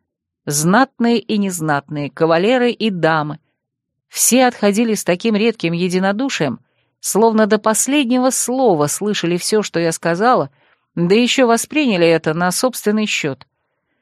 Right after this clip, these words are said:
Видимо, я малость перестаралась с демонстрацией силы и чуточку переусердствовала с нагнетанием обстановки. Да ещё Бер, который наверняка уже притаился где-то неподалёку, явно помог.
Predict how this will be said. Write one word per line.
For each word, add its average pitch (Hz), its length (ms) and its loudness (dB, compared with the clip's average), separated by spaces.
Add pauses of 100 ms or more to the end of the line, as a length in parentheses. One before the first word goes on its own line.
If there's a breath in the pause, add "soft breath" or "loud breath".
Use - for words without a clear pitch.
(480)
Видимо, 277 520 4
я 277 140 6
малость 262 400 2
перестаралась 254 680 0
с - 40 -8
демонстрацией 190 760 0
силы 196 400 0
и 165 60 -6
чуточку 294 580 -2
переусердствовала 233 920 0
с 214 120 -4
нагнетанием 202 680 0
обстановки. - 800 -6 (760)
Да 185 180 2
ещё 302 420 4
Бер, 247 460 2
который 214 420 2
наверняка 226 680 4
уже 170 180 0
притаился 190 640 0
где-то 185 320 0
неподалёку, 220 680 2
явно 254 600 2
помог. 190 640 -2